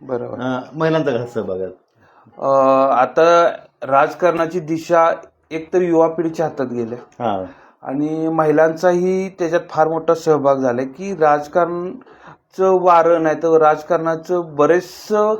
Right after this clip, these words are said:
Speaker 1: म्हणतो ना फिरवणं प्रकार हे महिलांच्या हातात गेलाय. जे लाडकी बहीण योजना असेल आणि बरेचसे योजना हे महिलांच्या निगडीत आहेत
Speaker 2: हम्म.
Speaker 1: आणि बीजेपी सरकारवर महिलांचा फार मोठा, अ, विश्वास आहे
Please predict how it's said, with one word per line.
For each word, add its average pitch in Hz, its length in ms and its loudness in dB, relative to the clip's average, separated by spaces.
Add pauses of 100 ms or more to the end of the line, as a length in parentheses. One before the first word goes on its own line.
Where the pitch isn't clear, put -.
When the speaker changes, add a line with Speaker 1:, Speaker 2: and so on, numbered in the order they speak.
(560)
Speaker 1:
म्हणतो 170 400 -4
ना 196 80 -4 (100)
फिरवणं 196 560 4
प्रकार 190 440 2
हे 180 120 0
महिलांच्या 160 540 0
हातात 147 160 -6
गेलाय. 135 320 -2
जे 147 220 -6
लाडकी 147 320 0
बहीण 147 260 -2
योजना 143 380 -2
असेल 135 260 -8
आणि 156 120 -8
बरेचसे 185 480 -4
योजना 185 320 0
हे 190 260 2 (400)
महिलांच्या 170 520 2
निगडीत 170 480 0
आहेत 110 280 -2
Speaker 2:
हम्म. 101 200 -14 (320)
Speaker 1:
आणि 185 580 -6
बीजेपी 175 580 -6
सरकारवर 170 560 2
महिलांचा 156 480 -2 (140)
फार 156 220 0
मोठा, 160 600 -4 (380)
अ, - 100 -4
विश्वास 135 680 0
आहे 120 180 -8